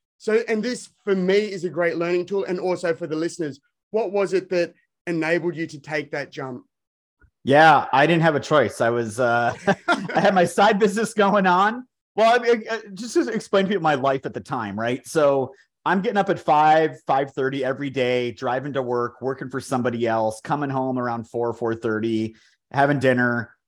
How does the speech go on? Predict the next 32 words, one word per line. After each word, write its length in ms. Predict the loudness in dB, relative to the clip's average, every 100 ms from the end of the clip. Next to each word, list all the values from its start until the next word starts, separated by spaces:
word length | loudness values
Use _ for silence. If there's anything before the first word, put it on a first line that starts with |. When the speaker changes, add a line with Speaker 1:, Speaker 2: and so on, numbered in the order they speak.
| _ _
Speaker 2:
hanging 240 | -4 0 2
out 140 | 2
with 120 | 0
my 60 | -2 0
young 220 | 2 2 2
kids 260 | 2 2
I 40 | 0
wanna 120 | -2
spend 240 | -2 -6
time 240 | -4 -6 -4
with. 140 | -6
And 160 | -4 -2
I 20 |
was 120 | -2
working 160 | -2 -2
my 80 | -4
side 340 | 0 0 0
business 340 | -4 -6 -10
till 240 | -6 -2 -2
ten, 220 | -2 -4
eleven, 480 | -2 -2 -2 -6 -8 -8
midnight, 460 | -2 -2 -2 -6 -10
right? 260 | -2 -2 -2
And 100 | 0
that 100 | 2
was, 160 | 2 2
that 100 | 2
was 100 | 4
Speaker 1:
Yeah. 60 |
Speaker 2:
like, 180 | 0 -2
every 300 | -4 -4 -4
day. 420 | -4 -4 -4 -8